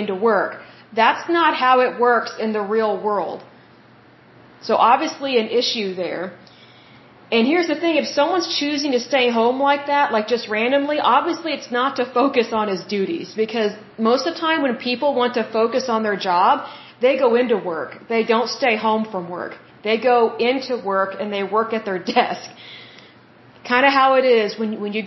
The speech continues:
grow up and when you become an adult. That's how <laughs> things work. Hampton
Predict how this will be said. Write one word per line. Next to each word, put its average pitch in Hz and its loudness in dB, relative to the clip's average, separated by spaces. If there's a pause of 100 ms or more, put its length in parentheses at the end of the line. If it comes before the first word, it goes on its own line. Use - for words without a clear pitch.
grow 208 2
up 240 4
and 208 -4
when 196 -6
you 202 -6
become 214 -4
an 220 0
adult. 247 2
That's 190 -2
how 220 0
<laughs> 269 -4
things 226 -2 (100)
work. 202 -2 (1300)
Hampton 302 0